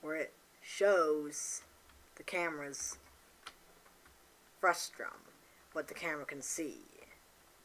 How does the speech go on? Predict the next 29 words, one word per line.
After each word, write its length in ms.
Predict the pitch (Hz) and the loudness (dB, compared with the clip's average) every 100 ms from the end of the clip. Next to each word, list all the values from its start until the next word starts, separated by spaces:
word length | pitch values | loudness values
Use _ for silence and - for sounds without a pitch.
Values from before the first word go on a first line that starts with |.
| - - - - - - - - - - - - - - - - - - - - - - - - - | -20 -20 -20 -20 -20 -20 -20 -20 -20 -20 -20 -20 -20 -20 -20 -20 -20 -20 -20 -18 -18 -20 -20 -20 -14
And 80 | 156 | -10
if 100 | 151 | -8
you 60 | 147 | -6
set 320 | - 165 - - - - - - - | 0 0 0 -12 -18 -18 -20 -20 -14
the 360 | 156 143 139 139 - - | -10 -8 -10 -12 -14 -10
end 560 | 180 175 151 147 147 143 | -4 -2 -2 -6 -8 -12
for, 420 | - 147 135 131 - - - - - - - - - - | -10 -8 -6 -10 -14 -20 -20 -20 -20 -20 -20 -20 -20 -16
let's 180 | - - | -10 -8
just 180 | 139 - 156 156 | -8 -8 -8 -6
make 300 | 147 - - | -6 -8 -8
this 340 | 143 - - | -8 -8 -10
one 320 | 139 127 139 | -12 -12 -10
that 140 | 156 - - - | -10 -12 -14 -12
has 260 | 131 139 | -8 -8
the 60 | 123 - | -10 -6
show 180 | 139 | -6
frustum, 600 | 127 - 127 - - 143 | -6 -10 -12 -12 -10 -8
let's, 260 | 143 - - - | -8 -10 -12 -16
if 120 | 147 | -14
you 80 | 147 | -8
make 140 | 151 147 | -8 -6
it 80 | |
super 460 | - - 151 143 131 - - - - | -8 -8 -8 -6 -8 -10 -18 -20 -20
sight, 300 | - - 151 - - - | -8 -4 -4 -6 -20 -14
super 320 | - 156 139 | -10 -8 -6
short, 380 | - 170 147 110 | 0 0 0 -4
you 60 | 147 | -12
can 140 | - 147 | -12 -6
see 420 | - 151 135 131 | -4 -4 -6 -10